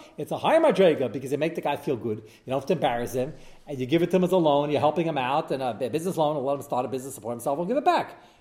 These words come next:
So, but, but that's staka, you're helping out the ani. He says, even though that's certainly tzedakah, k'mavur b'Rambam Hilchos Matnas Aniyim, b'Sefer Mitzvah Shel, Shel Mitzvah Asik Kuf Sadihei, Ayin Sham,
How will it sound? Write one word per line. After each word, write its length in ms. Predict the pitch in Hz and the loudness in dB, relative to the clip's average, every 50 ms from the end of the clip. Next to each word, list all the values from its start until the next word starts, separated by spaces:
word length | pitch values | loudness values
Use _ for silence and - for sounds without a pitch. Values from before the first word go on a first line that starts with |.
| _ _ _ - - - | _ _ _ -20 -20 -20
So, 60 | 123 | -20
but, 220 | 110 104 113 110 | -16 -14 -14 -14
but 200 | 113 113 107 113 | -14 -14 -14 -12
that's 240 | 127 127 131 - - | -12 -12 -12 -8 -8
staka, 200 | 139 110 - - | -8 -6 -6 -8
you're 80 | 113 - | -8 -8
helping 200 | 113 - 123 107 | -8 -8 -10 -12
out 140 | 104 107 - | -14 -12 -12
the 60 | 101 | -10
ani. 260 | 120 160 147 95 - - - - - _ _ - _ - _ - - - | -10 -10 -10 -10 -14 -18 -20 -20 -20 _ _ -20 _ -20 _ -20 -20 -12
He 140 | - 110 104 | -10 -10 -8
says, 100 | 98 135 | 0 2
even 240 | 190 240 196 160 131 | 2 4 4 2 0
though 140 | 139 131 127 | 2 0 2
that's 240 | 123 131 127 - - | 2 0 -2 -2 -2
certainly 280 | 151 135 131 135 123 | -4 -4 -4 -6 -10
tzedakah, 500 | - - - 160 175 175 - 131 127 - | -6 0 2 2 2 4 0 -2 -2 -2
k'mavur 320 | 147 139 123 127 226 233 - | -2 -4 0 4 4 4 4
b'Rambam 480 | 175 180 170 170 175 175 175 175 175 | 4 4 4 4 4 2 2 2 4
Hilchos 240 | 156 170 160 165 165 | 2 2 2 0 -2
Matnas 380 | 175 170 180 - 175 175 165 175 | -2 -2 -2 -2 -4 -4 -2 -2
Aniyim, 520 | 180 180 170 170 160 123 123 131 131 127 | -2 0 0 0 0 -2 -4 -6 -8 -10
b'Sefer 360 | 127 120 131 123 123 135 127 | -10 -6 -6 -6 -6 -6 -8
Mitzvah 260 | 131 160 160 - 175 | -8 -8 -8 -8 -8
Shel, 400 | 160 - 135 127 131 135 135 127 - 127 135 135 | -6 -6 -6 -6 -6 -8 -10 -14 -16 -16 -16 -14
Shel 180 | - - 123 120 123 123 | -10 -10 -8 -6 -6 -6
Mitzvah 320 | 120 127 123 135 120 113 | -8 -10 -12 -12 -10 -8
Asik 240 | 123 127 123 - 127 | -8 -8 -8 -10 -14
Kuf 180 | - - 120 - | -14 -16 -14 -12
Sadihei, 500 | 135 127 123 127 131 185 170 131 123 131 | -12 -10 -10 -6 -6 -4 -4 -4 -6 -8
Ayin 220 | 120 127 135 127 | -10 -12 -12 -10
Sham, 340 | - 175 165 131 120 131 | -6 -6 -4 -4 -6 -8